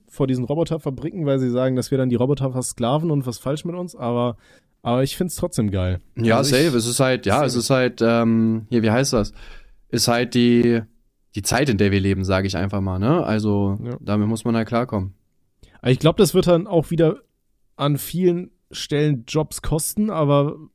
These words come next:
Speaker 1: das sind dann auch, glaub ich, viele Jobs, die einfach so scheiße sind, ähm, dass es auch nicht, auch nicht weiter schlimm ist. Ich glaub, irgendwann musst du sowieso,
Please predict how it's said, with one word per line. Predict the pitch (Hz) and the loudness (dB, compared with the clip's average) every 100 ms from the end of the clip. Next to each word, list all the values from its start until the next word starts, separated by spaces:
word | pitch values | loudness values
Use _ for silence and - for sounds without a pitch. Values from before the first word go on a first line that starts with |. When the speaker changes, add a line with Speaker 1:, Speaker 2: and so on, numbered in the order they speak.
| _ - | _ -8
Speaker 1:
das | 127 | -4
sind | 151 | 0
dann | 151 151 | 0 -2
auch, | 135 | -4
glaub | 147 135 | -2 0
ich, | 123 147 | 0 -4
viele | - - 147 | -10 -2 -2
Jobs, | 120 123 139 - | 0 -2 -4 -6
die | 131 | -6
einfach | 127 127 | -4 -4
so | 113 123 | -2 -4
scheiße | - 117 147 - | -4 -2 -2 -2
sind, | 104 117 143 - - - _ _ _ | -4 -2 -4 -8 -20 -20 _ _ _
ähm, | 117 113 113 117 113 - _ _ _ _ | -2 0 0 -2 -4 -10 _ _ _ _
dass | - 123 | -4 -2
es | 120 | -2
auch | 127 127 | -2 -2
nicht, | 120 101 - | -2 -4 -12
auch | - 120 | -4 0
nicht | 117 | 0
weiter | 110 113 | 0 0
schlimm | 107 113 110 | -2 -2 -2
ist. | 107 - | -2 -6
Ich | 117 | -2
glaub, | 143 151 | -2 0
irgendwann | 160 165 151 | 0 4 4
musst | 147 143 | 4 4
du | 135 | 2
sowieso, | 131 127 117 151 170 | 2 2 2 2 2